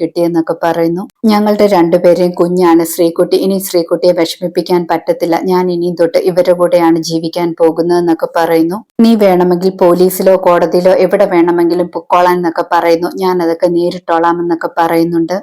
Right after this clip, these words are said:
അശ്വതി അപ്പോൾ പറയുന്നുണ്ട്, "പ്രശ്നമൊന്നും ഉണ്ടാക്കാതെ തിരിച്ചു പോകാൻ" എന്നൊക്കെ. അരുൺ അപ്പോൾ പറയുന്നുണ്ട്, "ഈ കാര്യത്തിൽ ഞാനാണ് തീരുമാനമെടുക്കുന്നത്, ഞാൻ എങ്ങോട്ടും പോകുന്നില്ല" എന്നൊക്കെ പറയുന്നു. "ഇതിന്റെ പേരിൽ എന്ത് പ്രശ്നമുണ്ടായാലും ഞാൻ നോക്കിക്കോളാം" എന്നൊക്കെ പറയാണ്. അരുൺ ഐശ്വര്യയോട് ഒരുപാട്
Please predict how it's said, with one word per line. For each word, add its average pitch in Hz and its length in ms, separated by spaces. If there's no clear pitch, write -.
അശ്വതി 214 360
അപ്പോൾ 190 300
പറയുന്നുണ്ട്, 175 520
"പ്രശ്നമൊന്നും 175 680
ഉണ്ടാക്കാതെ 170 540
തിരിച്ചു 175 460
പോകാൻ" 175 420
എന്നൊക്കെ. 165 340
അരുൺ 190 240
അപ്പോൾ 170 240
പറയുന്നുണ്ട്, 175 480
"ഈ 196 180
കാര്യത്തിൽ 170 440
ഞാനാണ് 175 540
തീരുമാനമെടുക്കുന്നത്, 170 1080
ഞാൻ 185 180
എങ്ങോട്ടും 170 420
പോകുന്നില്ല" 170 580
എന്നൊക്കെ 170 380
പറയുന്നു. 165 420
"ഇതിന്റെ 214 340
പേരിൽ 175 380
എന്ത് 185 300
പ്രശ്നമുണ്ടായാലും 170 880
ഞാൻ 175 240
നോക്കിക്കോളാം" 170 640
എന്നൊക്കെ 170 340
പറയാണ്. 170 540
അരുൺ 220 220
ഐശ്വര്യയോട് 180 480
ഒരുപാട് 175 380